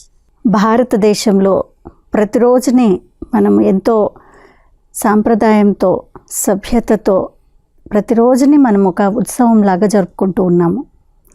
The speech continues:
మరి మనం గత ఎపిసోడ్లో కూడా మాట్లాడుకున్నట్టు శ్రావణ మాసం యొక్క ప్రతిరోజు ఒక పండగే, ప్రతిరోజు ఒక వ్రతము, ప్రతిరోజు ఒక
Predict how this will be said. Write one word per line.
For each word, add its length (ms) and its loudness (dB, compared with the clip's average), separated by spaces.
మరి 400 0
మనం 440 0
గత 120 -2
ఎపిసోడ్లో 560 0
కూడా 400 0
మాట్లాడుకున్నట్టు 960 0
శ్రావణ 420 0
మాసం 460 2
యొక్క 580 -2
ప్రతిరోజు 760 0
ఒక 220 0
పండగే, 560 -2
ప్రతిరోజు 760 0
ఒక 240 0
వ్రతము, 560 0
ప్రతిరోజు 760 0
ఒక 260 -2